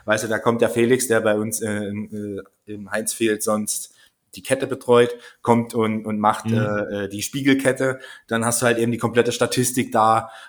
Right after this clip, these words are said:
Speaker 1: Äh, es war echt beeindruckend, wie viele Leute, die sonst im Staff tätig sind, halt auch da waren. Selbst die Petra, die sonst immer sehr liebevoll und sehr lecker Schnittchen schmiert, ähm, war da und hat uns Kaffee gekocht.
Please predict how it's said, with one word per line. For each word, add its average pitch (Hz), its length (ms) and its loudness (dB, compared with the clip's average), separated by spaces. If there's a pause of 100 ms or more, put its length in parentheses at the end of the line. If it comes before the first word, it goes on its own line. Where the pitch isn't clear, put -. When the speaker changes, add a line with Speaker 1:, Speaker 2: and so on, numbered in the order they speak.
(140)
Speaker 1:
Äh, 95 60 -12
es 101 320 -2
war 107 100 2
echt 113 180 -2
beeindruckend, 110 640 -6
wie 98 80 -8
viele 117 540 0 (240)
Leute, 117 800 4 (100)
die 104 120 -6
sonst 117 320 0
im 117 80 -2
Staff - 340 2
tätig 117 340 -2
sind, 117 280 -2
halt 107 160 0
auch 113 200 0
da 117 300 2
waren. 107 200 2
Selbst 113 260 0
die 117 60 -4
Petra, 131 540 0
die 107 440 -4
sonst - 440 -8
immer 98 380 -8
sehr 113 300 4
liebevoll 151 680 0
und 98 160 -12
sehr 120 180 4
lecker 120 220 -2
Schnittchen 135 380 -2
schmiert, 120 300 -6 (440)
ähm, 104 640 -2 (260)
war 117 200 4
da 123 280 6
und 113 500 -4
hat 117 180 -2
uns 127 160 -6
Kaffee 120 300 0
gekocht. 104 460 -8